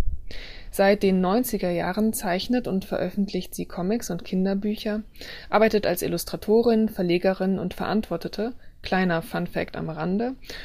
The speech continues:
für kurze Zeit die Veröffentlichung des Satiremagazins Mad in Israel. Bereits zwei Bücher von Ruto Modan sind in deutscher Übersetzung erschienen.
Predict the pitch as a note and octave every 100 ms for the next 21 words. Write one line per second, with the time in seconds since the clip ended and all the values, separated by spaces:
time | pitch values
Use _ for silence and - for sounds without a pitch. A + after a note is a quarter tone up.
0 | - B3 A#3+ C4+ - - G3+ G3+ G#3 -
1 | - F3+ G3 G3+ - F#3+ F#3 F#3+ F#3+ -
2 | F#3 F3+ F3+ F3 F3 - F3 - - -
3 | D#3+ D#3 D#3+ - - F3 - E3 - -
4 | - F#3 G3 - - - G#3 G#3+ A3 -
5 | - G3 A#3 A#3 F#3 G3+ A#3+ A3+ G3 F#3
6 | F#3+ - F#3 E3 D#3+ G3 G3+ G3 F#3+ F#3
7 | E3+ E3 - F#3+ F3+ E3 D#3+ - E3 D3
8 | D#3 - D3 D#3